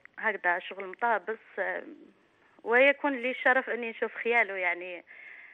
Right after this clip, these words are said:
آه، شرف ليا. قال لي: "نصبرها لك باش تشع، باش، باش <coughs> تكون أكثر خضار وأكثر". والله، شاني حبيت من هذاك الوقت نشوف،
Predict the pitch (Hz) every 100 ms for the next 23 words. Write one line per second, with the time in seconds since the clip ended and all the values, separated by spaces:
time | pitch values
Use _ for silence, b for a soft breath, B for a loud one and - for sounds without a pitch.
0 | - 190 185 175 - - 196 190 - 190
1 | 180 180 B B B B - 254 254 294
2 | 294 269 262 214 240 233 247 254 285 226
3 | 226 - - - 247 208 - - 208 -
4 | - 196 196 - 226 - - 269 - -
5 | 208 180 240 - 247 - 240 214 - 208
6 | 190 196 180 - 220 - 214 185 - -
7 | b b b b b b - 220 240 240
8 | 233 208 208 - - 294 - B B B
9 | B 196 - 240 214 208 - B B B
10 | - 226 254 277 269 262 233 233 233 240
11 | - - 214 - 240